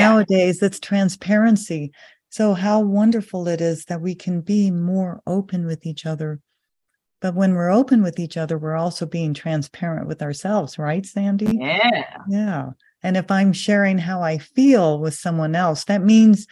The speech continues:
Speaker 1: I'm in awareness. Again, for me, awareness is, like, number one, being aware
Speaker 2: Yeah.
Speaker 1: of my feelings. Yes.
Speaker 2: Yeah.
Speaker 1: Yeah.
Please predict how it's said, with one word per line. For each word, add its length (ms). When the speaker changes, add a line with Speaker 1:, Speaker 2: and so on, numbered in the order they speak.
Speaker 1:
I'm 320
in 100
awareness. 880
Again, 480
for 120
me, 420
awareness 580
is, 140
like, 240
number 380
one, 520
being 220
aware 300
Speaker 2:
Yeah. 60
Speaker 1:
of 40
my 180
feelings. 920
Yes. 580
Speaker 2:
Yeah. 80
Speaker 1:
Yeah. 200